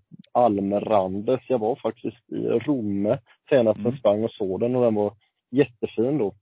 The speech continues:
Speaker 1: Och nu är det barfota runt om. Eh, jag tror att den kan komma ner på tjugotre-tider i det här loppet och då kan det räcka långt. Men, eh,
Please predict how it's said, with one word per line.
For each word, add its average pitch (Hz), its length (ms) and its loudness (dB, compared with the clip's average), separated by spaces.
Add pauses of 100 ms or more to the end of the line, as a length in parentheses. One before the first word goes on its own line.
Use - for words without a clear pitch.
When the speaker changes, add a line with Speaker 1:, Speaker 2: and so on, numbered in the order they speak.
(360)
Speaker 1:
Och 110 60 -6
nu 110 100 2
är 110 40 2
det 113 60 2
barfota 113 600 0
runt 107 240 -2
om. 107 280 -2
Eh, 107 60 0
jag 101 280 0
tror 117 160 0
att 107 80 0
den 101 140 -4
kan 104 160 -6
komma 107 220 -4
ner 95 120 -2 (100)
på 98 200 0
tjugotre-tider 101 960 -2 (640)
i 113 340 6
det 113 100 2
här 107 140 4
loppet 98 420 -4
och 104 80 -2
då 104 200 0
kan 120 180 0
det 117 60 4
räcka 113 260 2
långt. 107 360 -2 (320)
Men, 107 400 0
eh, 107 100 0